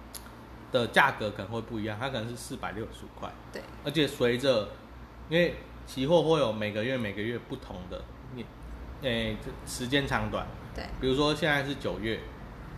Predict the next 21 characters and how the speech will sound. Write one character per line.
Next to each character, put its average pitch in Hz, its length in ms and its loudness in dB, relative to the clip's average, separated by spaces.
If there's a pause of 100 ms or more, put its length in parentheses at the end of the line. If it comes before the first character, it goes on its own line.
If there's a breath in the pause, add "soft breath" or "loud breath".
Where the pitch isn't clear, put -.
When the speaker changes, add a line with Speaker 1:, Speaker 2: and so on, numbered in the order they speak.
(160)
Speaker 1:
所 151 140 4
以 127 100 4
可 117 140 -2
能 113 100 2
会 143 160 2
有 101 260 4
十 127 280 -2
月 147 180 6
到 127 220 6
期 - 180 -6
的 95 140 -4
期 98 240 -6
货， 104 220 0 (420)
十 120 80 -4
一 120 40 2
月 135 160 4
到 127 160 4
期 113 140 -2
的 92 60 -6
期 101 160 -8
货， 98 180 -4